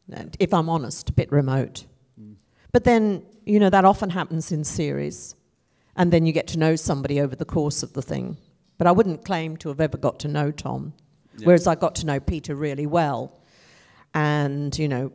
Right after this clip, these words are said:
Speaker 1: Peter and I had this sort of jokey relationship. Um, any of you who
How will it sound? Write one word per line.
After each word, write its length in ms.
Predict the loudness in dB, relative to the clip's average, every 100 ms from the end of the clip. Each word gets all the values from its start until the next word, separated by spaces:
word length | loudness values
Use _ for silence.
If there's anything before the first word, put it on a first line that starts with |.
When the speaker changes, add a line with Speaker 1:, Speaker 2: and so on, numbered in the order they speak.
| _ _ _
Speaker 1:
Peter 280 | -2 0 2
and 80 | 0
I 160 | 0 -2
had 180 | -2 -4
this 140 | -6
sort 260 | -4 -6 -6
of 140 | -6
jokey 420 | 2 2 2 -2
relationship. 800 | -4 -4 -6 -6 -8 -8 -8 -12 -12 -12
Um, 380 | -12 -12 -10 -2
any 220 | 0 0
of 100 | -2
you 300 | -6 -6 -4
who 300 | -4 -4